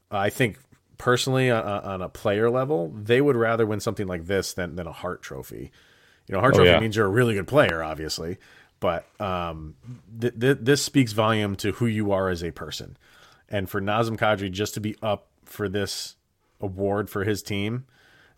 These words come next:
Speaker 1: um, speaks volumes to, to what people think of him and what he actually is. So, congratulations, Naz. I mean, I, I, obviously, I do hope you win it. Uh, there's a lot of good names on there, but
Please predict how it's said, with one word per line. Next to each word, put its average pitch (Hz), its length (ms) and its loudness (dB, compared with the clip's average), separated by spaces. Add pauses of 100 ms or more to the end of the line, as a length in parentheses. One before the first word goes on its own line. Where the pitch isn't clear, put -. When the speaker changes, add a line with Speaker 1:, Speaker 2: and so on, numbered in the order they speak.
Speaker 1:
um, 90 600 -2 (140)
speaks - 380 -2
volumes 101 440 0
to, 98 320 -2
to 107 160 -4
what 101 360 0
people 151 320 0
think 139 300 -2
of 175 100 2
him 220 300 0 (420)
and 110 140 0
what 117 200 -2
he 123 220 -2
actually 95 560 -4
is. - 460 -10 (1120)
So, 80 400 -4 (440)
congratulations, 90 840 2
Naz. 80 260 -10
I 85 80 -8
mean, 85 160 -6
I, 98 200 -2
I, - 0 - (160)
obviously, 104 280 0
I 92 80 2
do 92 240 -2
hope 90 180 -2
you 90 120 -2
win 82 160 -6
it. 92 180 -6 (540)
Uh, 85 220 -2
there's 98 160 -4
a - 20 -2
lot 98 140 2
of 87 60 -4
good 87 100 -2
names 87 280 -4
on 80 140 -6
there, 78 160 -8
but 78 340 -8